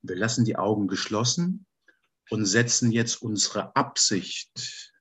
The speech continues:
auf die Atmung in der Art,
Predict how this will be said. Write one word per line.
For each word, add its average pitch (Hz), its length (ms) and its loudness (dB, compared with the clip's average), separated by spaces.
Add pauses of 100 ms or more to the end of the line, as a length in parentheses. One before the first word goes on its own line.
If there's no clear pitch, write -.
(100)
auf 147 300 0
die 131 220 -2
Atmung 104 760 0 (220)
in 90 200 -6
der 104 300 4
Art, 185 400 6